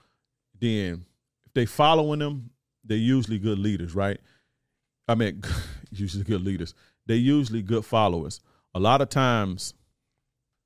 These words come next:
you know, when women give you resistance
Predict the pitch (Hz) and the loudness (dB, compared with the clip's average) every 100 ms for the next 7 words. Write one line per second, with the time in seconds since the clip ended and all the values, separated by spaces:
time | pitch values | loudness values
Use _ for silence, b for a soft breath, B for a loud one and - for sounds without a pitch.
0 | _ _ _ _ - _ _ 104 98 92 | _ _ _ _ -20 _ _ -2 -2 0
1 | 98 95 117 127 120 110 117 95 117 104 | -2 0 0 0 0 0 -2 -2 -2 -2
2 | 87 127 123 135 127 | 2 2 2 -4 -6